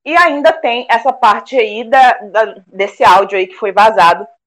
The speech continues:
desse presidente, depois a J B emitiu uma nota, mas enfim, não conseguiu convencer. E aí, é, na época da empresa, não, não, não teve problema financeiro.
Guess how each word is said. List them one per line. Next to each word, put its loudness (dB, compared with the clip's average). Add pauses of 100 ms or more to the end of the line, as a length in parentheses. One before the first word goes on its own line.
(200)
desse -2
presidente, -4
depois -6
a 0
J 0
B -2
emitiu -12
uma -2
nota, 2
mas -6
enfim, -10
não -6
conseguiu -10
convencer. -12 (1000)
E -4
aí, 0
é, 0 (440)
na 2
época 2
da 0
empresa, 0
não, -6
não, -6
não -4
teve -2
problema 0
financeiro. -4